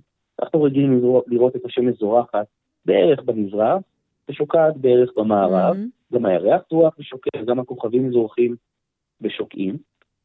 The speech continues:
Speaker 1: בשביל להכיר את קבוצות הכוכבים ואת השמות שלהם, ולהכיר קצת את המבנה של הקבוצות כוכבים, ואיזה אובייקטים מעניינים יש בין הכוכבים האלו,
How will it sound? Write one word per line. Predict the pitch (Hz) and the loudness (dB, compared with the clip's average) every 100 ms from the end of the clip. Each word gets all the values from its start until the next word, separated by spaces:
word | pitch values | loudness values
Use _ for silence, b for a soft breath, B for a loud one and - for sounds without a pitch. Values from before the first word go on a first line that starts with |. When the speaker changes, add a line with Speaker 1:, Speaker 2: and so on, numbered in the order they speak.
| - | -16
Speaker 1:
בשביל | - 147 175 | -8 2 4
להכיר | 165 113 - - 160 160 139 131 _ _ _ - | 4 0 -4 -4 2 2 0 -4 _ _ _ -10
את | 117 | -10
קבוצות | - 110 127 | -8 -8 -6
הכוכבים | 139 120 - 107 113 131 117 107 _ _ _ _ _ _ | -6 -8 -8 -2 2 2 0 -4 _ _ _ _ _ _
ואת | 104 101 104 101 101 101 101 - | -16 -4 0 2 2 2 -2 -6
השמות | 98 - 95 131 | -10 -4 -2 0
שלהם, | - 139 123 107 101 | 2 2 2 2 -2
ולהכיר | 101 101 98 - 120 | -2 -2 -4 -6 -10
קצת | - 123 | -8 -10
את | 117 113 104 101 101 _ _ _ _ | -6 -2 -2 -2 -6 _ _ _ _
המבנה | 95 92 98 95 98 110 170 | -14 -8 -6 -6 -2 2 2
של | 170 151 | 0 -2
הקבוצות | 127 _ 127 123 | -4 _ -6 -6
כוכבים, | 123 113 107 104 98 | -6 -6 -2 -2 0
ואיזה | 98 98 107 | -2 -2 -2
אובייקטים | 92 107 170 _ 190 175 - _ _ _ | -2 0 -2 _ -2 -2 -8 _ _ _
מעניינים | - 135 131 131 127 | -2 0 2 2 0
יש | 123 123 | 0 0
בין | 123 | -2
הכוכבים | 123 120 113 117 | -2 -4 -2 -2
האלו, | 110 110 110 | 0 -2 -4